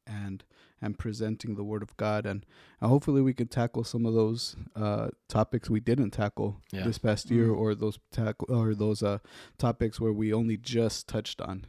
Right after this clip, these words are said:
Speaker 1: and, you know, we can expand on it a little bit more. And hopefully, you know, with the people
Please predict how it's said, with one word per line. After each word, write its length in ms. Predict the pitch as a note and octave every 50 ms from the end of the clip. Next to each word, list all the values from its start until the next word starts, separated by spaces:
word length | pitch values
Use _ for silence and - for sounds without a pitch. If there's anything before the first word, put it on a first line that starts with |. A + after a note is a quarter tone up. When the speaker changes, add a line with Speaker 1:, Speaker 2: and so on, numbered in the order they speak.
| - - -
Speaker 1:
and, 180 | A2+ G#2 G#2
you 80 | G#2 G2+
know, 220 | G2+ G#2 G2+ G2 G#2 - - - - - -
we 120 | A#2+ A2+ G#2
can 260 | - - G#2 G2+ - _ _ - - - -
expand 560 | - G#2+ - - - - A2 G#2+ G#2 G#2 G2+
on 100 | G2 G2
it 120 | G2+ G2 G#2+
a 60 | G#2
little 200 | G#2 G#2+ G#2 G2+
bit 180 | G2+ A2 G#2+ E2+
more. 280 | F2 G2+ G#2+ G#2+ G#2+ A2
And 220 | G#2 G2+ F#2+ - - - - - - -
hopefully, 440 | - B2+ C3 - - B2 A#2+ A#2+ A#2+
you 220 | A#2 A#2 A2 A2+ A2+
know, 320 | A2+ A2 A2 A2 G#2+ - _ _ _ _ _ _ _ _ _ -
with 260 | - D3 B2 A#2 A2 -
the 100 | A#2+ A#2
people 500 | - B2 A#2 - A#2 A#2 A#2 A2+ -